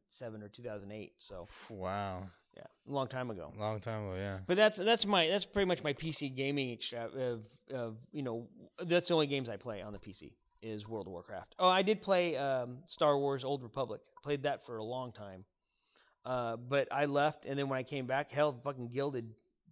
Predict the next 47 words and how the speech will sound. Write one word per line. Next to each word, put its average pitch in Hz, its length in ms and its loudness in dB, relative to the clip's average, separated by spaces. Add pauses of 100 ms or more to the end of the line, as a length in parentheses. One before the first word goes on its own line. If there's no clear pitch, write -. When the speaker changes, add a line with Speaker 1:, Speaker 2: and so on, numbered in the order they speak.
(120)
Speaker 1:
kicked - 240 -6
me 143 200 -2
out. 143 200 0
I 135 60 0
wasn't 123 380 -4
Guild 139 200 2
leader 147 240 0
anymore. 147 640 0
They 127 220 -4
just 123 320 -10 (720)
started, 139 480 -2
they 147 100 0
went 143 220 -2
off, 143 120 -2 (440)
and 165 100 6
I 160 80 8
never 151 160 6
went 117 160 0
back. 82 160 -6 (640)
Good 175 180 8
game, 170 360 4
but 147 140 4
it 160 120 2
became 160 300 0
one 151 100 2
of 147 40 0
those, 131 320 2
you 131 80 -4
know, 117 140 -4
pay-to-play 131 540 -2
kind 123 220 -8
of 113 40 -8
things 120 240 -6
where, 120 120 -4
you 120 100 -6
know, 117 140 -6
you 120 260 -8 (180)
pay 170 320 0
money 143 440 0
and 135 100 -4
you 139 60 -4
get 131 240 -8
good 123 180 -6
shit. - 260 -2
Well, 156 140 -2
that's 170 200 -4
crap. - 320 -12